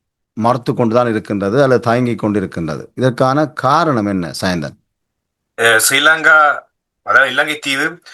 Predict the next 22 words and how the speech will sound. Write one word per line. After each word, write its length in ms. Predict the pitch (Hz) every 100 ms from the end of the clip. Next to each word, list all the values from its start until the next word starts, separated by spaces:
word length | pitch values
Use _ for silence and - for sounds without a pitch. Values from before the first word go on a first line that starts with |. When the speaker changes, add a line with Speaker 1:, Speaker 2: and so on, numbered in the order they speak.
| - -
Speaker 2:
இந்திய 300 | 127 143 156
சமூகத்துல 420 | 143 139 135 135
ஒரு 240 | 160 143 131 143
பூகோள 340 | 147 147 147
அரசியல், 560 | 135 131 139 135 135 - - -
அ, 160 | 127
சிந்தனை 460 | 117 135 139 135 131 - - _
பார்க்க, 340 | 123 123 127
நோக்க, 260 | 127 131 127
நோக்க 240 | 131 131
பார்க்க 520 | 123 127 127 123 131 147
ஒரு 120 | 123
முக்கிய 440 | 117 - 151 147
இடத்தை 380 | 131 135 135 139
வகிக்கின்றது. 920 | 131 117 - 110 131 - 104 87 - - - - - - - -
அ, 320 | 123 127 127 123 -
ஆகையால் 640 | - 131 147 156 151 131 -
எல்லா 420 | 131 143 170 160
நாடுகளுக்கும் 720 | 147 147 156 147 147 175 170
ஒரு 140 | 147 139
பெரிய 460 | 147 147 160 151 143 131 123 - _ -
ஒரு, 480 | 120 123 113 110